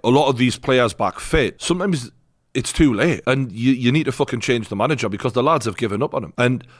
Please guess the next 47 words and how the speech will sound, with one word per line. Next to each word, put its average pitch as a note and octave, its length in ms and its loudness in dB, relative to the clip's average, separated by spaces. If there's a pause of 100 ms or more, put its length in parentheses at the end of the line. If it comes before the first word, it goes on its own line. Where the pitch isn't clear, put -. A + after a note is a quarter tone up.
(280)
Eddie E3+ 280 2
Howe, B2+ 480 2 (340)
the A#2+ 160 2
alarm D3 360 6
bells A2 240 2
better B2+ 220 2
be G#2+ 140 2
ringing A2 320 2
in G2 120 0
his G#2 180 -2
head A2 180 0
right G2 240 0
now F#2+ 220 -2
of, F2 80 -8
"Fuck - 440 -2
me, G2 280 -2
I G2 100 2
need G#2 160 -2
to F#2+ 80 -10
put G#2 160 2
a G2 80 2
rocket G#2 500 -2
up F2+ 140 -12
this G#2 160 -4
slot F#2 300 -4
immediately," G2 720 -2
because G#2+ 320 -4
if F#2+ 80 -4
they E3 180 4
keep E3+ 220 -4
turning D3 340 2
out B2 220 0
that C#3 180 2
shit - 500 0
like A#2+ 180 0
they A#2 80 0
have C3 180 0
for B2 100 -2
the A2 80 -2
past - 300 0
few B2 180 2
weeks, A2 480 0
you're A#2 140 0
fucked, - 400 -4 (720)
you're A2 180 0
absolutely A#2+ 520 0
fucked. - 420 -6